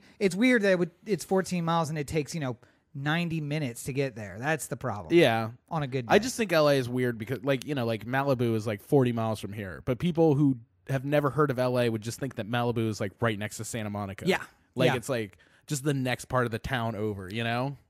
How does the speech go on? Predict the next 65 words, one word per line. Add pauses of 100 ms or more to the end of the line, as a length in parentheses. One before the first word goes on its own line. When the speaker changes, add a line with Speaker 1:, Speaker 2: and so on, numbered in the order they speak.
Speaker 1:
It
is
not.
It
is
Speaker 2:
Yeah.
Speaker 1:
very
far.
Speaker 2:
<laughs>
Speaker 1:
Uh,
and
it
takes
a
longer
than
it
should
take
to
go
forty
miles,
uh,
especially
if
you're
Speaker 2:
<laughs>
Speaker 1:
taking (580)
Pacific
Coast
Speaker 2:
Unless
you
do
Speaker 1:
Highway.
Speaker 2:
it
at
four
thirty
in
the
morning.
Speaker 1:
I
mean,
that's,
that's
Speaker 2:
<laughs>
Then
Speaker 1:
true,
Speaker 2:
you
Speaker 1:
too.
Speaker 2:
make
great
time. (120)
Speaker 1:
Uh,
I
had
to
go
to
L
A
X
this
morning.